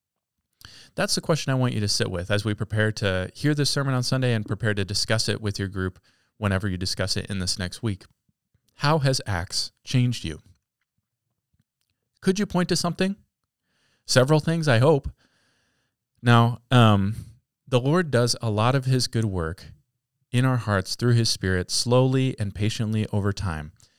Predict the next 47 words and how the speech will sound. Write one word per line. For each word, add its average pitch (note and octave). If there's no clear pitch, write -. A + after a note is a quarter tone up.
And C3
yet, F3
at C3+
the B2+
same F#3
time, F#2
I A2+
wanna A2+
say A2+
it C3+
would C#3
be, B2+
it C3+
would, C3
it C3+
would B2+
be B2+
a, A2
feel D3
a A2+
bit F#3+
disappointing C#3
to A#2
get C3
to B2
the A2
end C3
of G#2
this -
huge D3+
investment, G2+
this G#2+
time B2+
in A#2+
this A2
book, F#2+
and A2+
not C#3
really C3+
be A#2+
able A2
to G#2+
say, F#2+
"Ah," C#3
you G#2
know, A2
or, B2